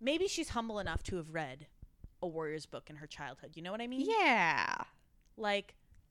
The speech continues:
Speaker 1: she's got, like, despite the fact that she's, like, literally too cool for me to even envision being in the same, like, planetary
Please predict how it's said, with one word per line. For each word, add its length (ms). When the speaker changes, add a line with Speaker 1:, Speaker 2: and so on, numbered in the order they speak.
Speaker 1:
she's 260
got, 280
like, 320
despite 480
the 80
fact 300
that 120
she's, 260
like, 180
literally 540
too 240
cool 200
for 180
me 160
to 180
even 220
envision 440
being 240
in 100
the 80
same, 640
like, 320
planetary 1200